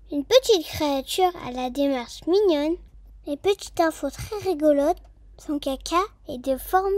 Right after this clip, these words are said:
carrée. Il y a aussi l'émeu, un oiseau étrange qui ne peut pas voler. Il ressemble à une autruche. Ce sont des animaux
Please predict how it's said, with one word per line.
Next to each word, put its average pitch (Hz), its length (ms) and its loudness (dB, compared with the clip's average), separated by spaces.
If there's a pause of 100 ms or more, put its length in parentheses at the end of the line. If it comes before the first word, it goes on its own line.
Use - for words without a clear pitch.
(100)
carrée. 480 480 2 (440)
Il 277 180 -4
y 320 100 6
a 403 260 2
aussi 294 280 2 (180)
l'émeu, 349 440 6 (720)
un 285 240 2
oiseau 277 360 2
étrange 392 640 2
qui - 140 -4
ne 262 140 0
peut 247 180 -4
pas 277 180 0
voler. 294 360 4 (600)
Il 277 140 -4
ressemble 294 540 2
à 262 100 2
une 262 320 -2
autruche. 311 760 0 (500)
Ce 320 160 -2
sont 392 260 2
des 311 220 2
animaux 311 380 6